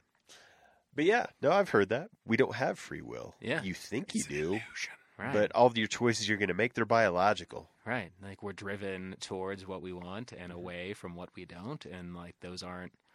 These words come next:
Speaker 2: conscious decisions. We just feel like they are. And so
Speaker 1: Mm-hmm.
Speaker 2: then, I mean, to me, that's not far off from destiny.
Speaker 3: Am I a god?
Speaker 2: Yes.
Speaker 1: <laughs> See, to me, destiny means
Speaker 3: Ray,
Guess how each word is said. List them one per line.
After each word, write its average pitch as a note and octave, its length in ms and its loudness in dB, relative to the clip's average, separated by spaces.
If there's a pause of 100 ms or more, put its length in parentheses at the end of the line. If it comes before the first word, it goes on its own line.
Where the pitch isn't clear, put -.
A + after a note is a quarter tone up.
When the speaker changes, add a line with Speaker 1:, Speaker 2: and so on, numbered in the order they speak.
(340)
Speaker 2:
conscious B2 480 0
decisions. A2+ 580 -4
We G#2 100 -6
just G2 200 -8
feel A#2 320 0
like F#2 220 -8
they E2+ 160 -8
are. E2+ 360 -4
And F#2+ 160 -2
so G#2 140 -2
Speaker 1:
Mm-hmm. - 20 -10 (160)
Speaker 2:
then, F2+ 200 -12 (400)
I A2+ 40 -2
mean, G2+ 180 -2
to - 120 -6
me, C3 240 0
that's G#2 300 -6 (1400)
not G2+ 420 0
far G#2 300 -2
off B2 200 2
from G2+ 220 -8
destiny. B2 600 -4 (2250)
Speaker 3:
Am G2 160 -10 (420)
I F#2+ 280 -6
a C3 220 -8
god? D#3 400 -10 (720)
Speaker 2:
Yes. - 440 -4 (280)
Speaker 1:
<laughs> - 640 -12
See, B3 280 4
to A3 60 4
me, G#3+ 220 2
destiny D3+ 640 2
means B2 40 2
Speaker 3:
Ray, A#3+ 480 12